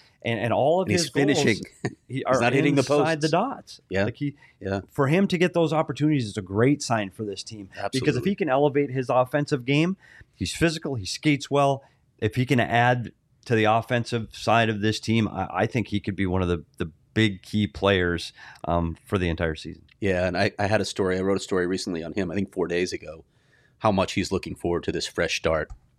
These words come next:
Speaker 2: New coach, new opportunities, playing higher in the lineup, playing in different situations, getting more ice time. Right now, he's taking advantage of it. And by the way, I'm just gonna tease this too. I've got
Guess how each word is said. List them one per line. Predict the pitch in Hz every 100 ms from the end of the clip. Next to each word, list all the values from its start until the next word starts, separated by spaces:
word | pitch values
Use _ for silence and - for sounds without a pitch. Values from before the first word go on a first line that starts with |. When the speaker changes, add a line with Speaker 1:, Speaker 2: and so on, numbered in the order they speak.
| _ _ _ _ -
Speaker 2:
New | 101 98
coach, | 101 92 90 - - - _
new | 98 95
opportunities, | 90 - - 92 85 85
playing | - 92 98
higher | 90 87 87
in | 87
the |
lineup, | 82 82 87 -
playing | 95 90
in | 87
different | 95 85 -
situations, | 90 - 85 80 - 82
getting | 92 90
more | 85 85
ice | 87 -
time. | 90 85 82 _ _ - - _ _ -
Right | 110
now, | 104 104
he's | 87 -
taking | 95 90 82
advantage | 80 85 82 82
of | 78
it. | 69 80
And | 90
by | 117
the | 110
way, | 95 90
I'm | 101
just | 107 -
gonna | 95
tease | - 98 85
this | 92 -
too. | 95 92
I've | 92
got | 98